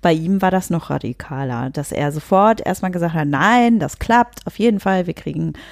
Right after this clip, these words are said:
äh, ein eigenes Kind und lass uns, äh, alle Möglichkeiten ausschöpfen und dann können wir nochmal drüber, äh, reden. Und da ist mir klar geworden, alles klar, da brauchst du auch lange, lange erstmal nicht,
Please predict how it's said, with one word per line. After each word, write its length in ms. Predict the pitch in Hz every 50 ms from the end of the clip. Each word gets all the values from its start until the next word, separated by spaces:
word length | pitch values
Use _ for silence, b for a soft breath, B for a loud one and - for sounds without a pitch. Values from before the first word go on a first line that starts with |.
| B B B B B -
äh, 60 | - 165
ein 300 | 156 151 156 160 156 -
eigenes 520 | - 214 233 233 220 214 196 190 - -
Kind 460 | - - 202 202 190 190 185 185 180 -
und 240 | - 160 156 156
lass 220 | 156 151 160 - -
uns, 280 | 156 156 156 - -
äh, 120 | 156 147 147 151 - - - - -
alle 260 | 190 220 226 226 220
Möglichkeiten 640 | 220 214 190 - - 160 - - 185 170 - - 170
ausschöpfen 640 | - - 196 214 214 - - 190 185 - - 180 175
und 120 | 160 156 160
dann 120 | 160 156
können 200 | - 180 165 165
wir 60 | 160
nochmal 220 | 156 151 156 151 151
drüber, 380 | 151 143 143 147 139 135 127 - _ -
äh, 40 | 127
reden. 540 | 139 147 156 170 185 220 240 247 247 247 - B B B B B B B B B
Und 160 | - 165 170
da 80 | 165
ist 120 | 165 180 -
mir 120 | 202 180
klar 200 | - 196 254 247
geworden, 300 | 165 175 180 180 175 165
alles 240 | 156 160 165 - -
klar, 220 | - 190 180 170
da 180 | 160 160 156 - _ _
brauchst 280 | - - 160 170 - -
du 60 | -
auch 100 | - 160 156 - -
lange, 260 | - 160 170 196 233 247
lange 360 | 214 190 180 190 185 175 -
erstmal 300 | - 170 170 - 175 170
nicht, 260 | 170 170 202 - -